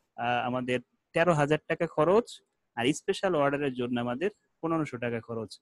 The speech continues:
এই total পনেরো হাজার ইউনিটে আমাদের ফিক্সড কস্ট দাঁড়াইতেছে চোদ্দ হাজার পাঁচশো। ঠিক আছে? তাহলে আমরা দেখলাম কি, এ-, এই amount থেকে, revenue থেকে expense গুলো বাদ দিতেছি, আমরা profit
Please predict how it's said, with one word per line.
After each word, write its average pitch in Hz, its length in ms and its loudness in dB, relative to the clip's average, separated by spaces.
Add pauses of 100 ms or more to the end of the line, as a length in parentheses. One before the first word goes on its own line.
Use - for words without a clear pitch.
(280)
এই 131 220 0
total 143 300 4
পনেরো 165 340 0
হাজার 127 320 0
ইউনিটে 131 340 0
আমাদের 127 400 -2 (380)
ফিক্সড - 220 -4
কস্ট 131 220 0
দাঁড়াইতেছে 117 500 -2
চোদ্দ 131 280 -6
হাজার 120 340 -4 (1080)
পাঁচশো। 117 360 -6 (140)
ঠিক 135 120 -8
আছে? 170 220 -4 (500)
তাহলে 131 120 0
আমরা 139 180 2
দেখলাম 147 380 0
কি, 175 240 -2 (500)
এ-, 117 200 -4
এই 165 240 -2 (280)
amount 151 440 -2
থেকে, 170 460 -2 (360)
revenue 143 680 0
থেকে 170 420 -2
expense 147 400 0
গুলো 139 180 0
বাদ 127 260 0
দিতেছি, 127 340 -8
আমরা 160 180 -2
profit 135 360 -4